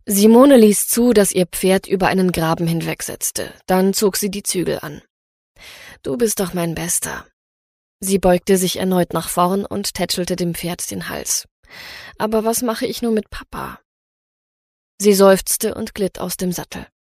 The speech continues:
Jetzt holte sie ein Zuckerstück hervor und präsentierte es dem Hengst aus der flachen Hand. "Meinst du nicht auch, dass wir etwas unternehmen müssen?"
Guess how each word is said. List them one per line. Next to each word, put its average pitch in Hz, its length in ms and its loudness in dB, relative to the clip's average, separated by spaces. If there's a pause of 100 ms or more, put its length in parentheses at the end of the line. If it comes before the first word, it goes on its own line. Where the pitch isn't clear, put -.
(220)
Jetzt 220 400 2
holte 240 220 4
sie 208 160 2
ein 202 140 -2
Zuckerstück 196 560 -2
hervor 165 460 -2
und - 200 -10
präsentierte 202 600 -2
es - 120 -4
dem 175 160 -4
Hengst 156 380 -4
aus - 160 -8
der 175 120 -6
flachen 165 380 -8
Hand. - 280 -12 (840)
"Meinst 170 340 -4
du 185 60 2
nicht 185 280 0
auch, 170 220 -4
dass - 220 -6
wir 185 80 -4
etwas - 260 -8
unternehmen 165 480 -6
müssen?" 196 360 -12